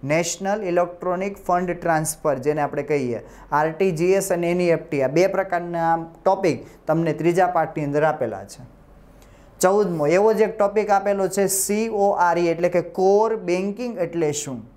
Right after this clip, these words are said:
સૌથી મહત્વનો most આઈ એમ પી પ્રશ્ન કહી શકાય, કોર બેન્કિંગ એટલે શું? કોર બેન્કિંગનું સીધું ઉદાહરણ લેવાનું છે કે કોઈ એક વ્યક્તિ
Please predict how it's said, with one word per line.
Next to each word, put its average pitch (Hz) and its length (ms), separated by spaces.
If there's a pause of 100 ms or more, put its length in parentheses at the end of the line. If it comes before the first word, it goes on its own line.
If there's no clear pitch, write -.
(1200)
સૌથી 214 460
મહત્વનો 190 840 (480)
most 175 300
આઈ 185 120
એમ 185 80
પી 180 120
પ્રશ્ન 180 540
કહી 175 220
શકાય, 139 340
કોર 165 340
બેન્કિંગ 151 460
એટલે 135 300
શું? 123 240 (400)
કોર 190 220
બેન્કિંગનું 202 480
સીધું 190 400
ઉદાહરણ 190 300
લેવાનું 190 420
છે 165 280 (240)
કે 170 120
કોઈ 202 520
એક 202 140
વ્યક્તિ 180 640